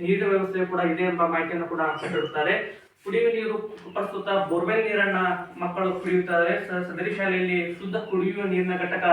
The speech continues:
ಇಲ್ಲ ಎಂಬ ಮಾಹಿತಿಯನ್ನು ಕೂಡ ಕೊಟ್ಟಿರುತ್ತಾರೆ. ಸದರಿ ಶಾಲೆಗೆ, ಆ, ವಿದ್ಯುತ್ ಸಂಪರ್ಕ, ಅಧಿಕೃತವಾಗಿ ವಿದ್ಯುತ್ ಸಂಪರ್ಕ ಇಲ್ಲ ಅಂತ ಕೂಡ ಮಾಹಿತಿಯನ್ನು ಕೂಡ ಕೊಟ್ಟಿರುತ್ತಾರೆ.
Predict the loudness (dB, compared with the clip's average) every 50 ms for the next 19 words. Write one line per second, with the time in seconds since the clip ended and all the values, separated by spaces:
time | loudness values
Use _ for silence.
0 | 4 4 2 -4 -4 -2 0 2 2 2 2 0 0 0 0 0 -2 -2 -6 -6
1 | -4 -2 0 0 0 0 -2 -4 -6 -6 -6 -4 -4 -4 -6 -4 -2 0 0 0
2 | 0 -2 -4 -10 -16 -20 _ _ _ _ -6 -2 0 0 0 2 2 0 0 0
3 | 0 -2 -2 -2 -4 -6 -8 -12 -16 -18 -10 -4 -2 0 0 2 0 0 -2 -2
4 | -2 -2 -2 -2 -2 -2 -2 -2 0 2 0 0 0 0 -2 -4 -6 -8 -10 -4
5 | 0 2 4 6 6 4 2 0 -2 -6 -4 -2 -2 -2 0 0 -2 -2 -2 -2
6 | -2 2 2 2 4 4 2 2 0 0 -4 -8 -10 -10 -6 -2 0 2 2 2
7 | 2 2 2 2 2 4 2 2 0 0 0 -2 -2 -2 0 0 2 2 2 0
8 | -2 -4 -4 -4 -4 -6 -6 -6 -4 -2 0 0 0 -2 -4 -8 -12 -16